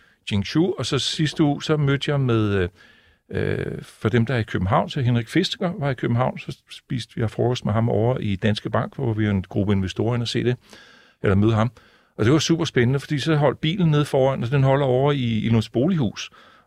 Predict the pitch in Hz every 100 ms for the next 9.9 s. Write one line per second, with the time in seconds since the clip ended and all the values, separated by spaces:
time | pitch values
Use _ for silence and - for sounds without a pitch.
0 | - 107 - - 143 - 185 139 120 143
1 | 135 - - 123 113 - 151 147 147 143
2 | 135 131 135 135 127 - 113 98 - 107
3 | 135 - _ _ _ _ _ - 92 85
4 | 80 92 135 - - _ _ _ - -
5 | - _ _ _ - - 110 101 110 104
6 | 92 90 175 151 160 151 160 110 - 92
7 | 101 - - - _ _ 120 117 110 139
8 | 151 160 156 151 - - _ - 127 165
9 | 143 143 135 123 - 135 107 98